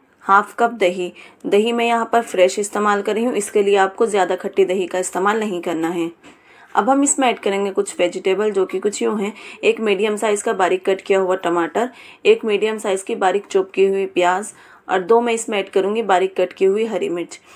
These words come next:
आप इसमें अपनी पसंद के कुछ और वेजिटेबल्स भी ऐड कर सकते हैं। जैसा आप चाहें तो आप इसमें शिमला मिर्च, पत्ता गोभी या गाजर भी ऐड कर सकते हैं। मैं यहाँ पर सिर्फ इन्हीं वेजिटेबल का इस्तेमाल कर रही हूँ। अब इसे हम अच्छे से मिक्स कर लेंगे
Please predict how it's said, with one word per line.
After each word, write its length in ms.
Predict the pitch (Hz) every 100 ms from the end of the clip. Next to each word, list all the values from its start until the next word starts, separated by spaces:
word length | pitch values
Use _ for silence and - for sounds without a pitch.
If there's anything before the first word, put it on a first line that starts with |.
| - _ _ _ _ _
आप 200 | - 214 233
इसमें 220 | 247 262
अपनी 200 | 247 240
पसंद 320 | 233 220 214 208
के 60 |
कुछ 220 | 233 220 220
और 120 | 202
वेजिटेबल्स 640 | 190 170 190 190 196 196 -
भी 60 |
ऐड 120 | 202
कर 140 | - 208
सकते 280 | 202 202 233
हैं। 140 | 247
जैसा 280 | 185 180 202
आप 120 | 190
चाहें 200 | - 208
तो 100 | 196
आप 120 | 202 190
इसमें 220 | 196 208
शिमला 360 | 208 185 185 196
मिर्च, 260 | 196 196
पत्ता 360 | - 175 - 185
गोभी 320 | 180 185 196
या 120 | 208 190
गाजर 340 | 175 170 190
भी 140 | 190
ऐड 120 | 196 -
कर 140 | 202
सकते 300 | 190 202 -
हैं। 180 | 262 370 - - - - -
मैं 120 | 226
यहाँ 260 | 254 269 269
पर 80 | 269
सिर्फ 280 | 269 262
इन्हीं 180 | 226 208
वेजिटेबल 460 | 202 190 196 196 190
का 120 | 381
इस्तेमाल 400 | 381 208 196 180
कर 140 | 190
रही 140 | 190 285
हूँ। 160 | 196 - _ _ - -
अब 140 | 226
इसे 180 | 220 285
हम 160 | 285
अच्छे 200 | 254 247
से 100 | 214 214
मिक्स 280 | 208 208
कर 180 | - 240
लेंगे 300 | 233 247 294